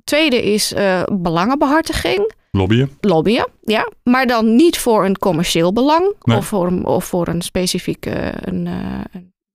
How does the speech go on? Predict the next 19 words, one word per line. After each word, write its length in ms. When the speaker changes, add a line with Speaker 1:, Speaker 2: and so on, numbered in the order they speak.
Speaker 1:
privébedrijf 1300
of 140
sector. 460
Speaker 2:
Nee. 180
Speaker 1:
Maar 240
voor 160
het 100
goede 220
doel, 240
namelijk 440
Speaker 2:
Ja. 120
Speaker 1:
democratie. 580
Speaker 2:
Ja. 200
Speaker 1:
En 160
het 140
derde, 320
eh, 460
is, 160
ja, 200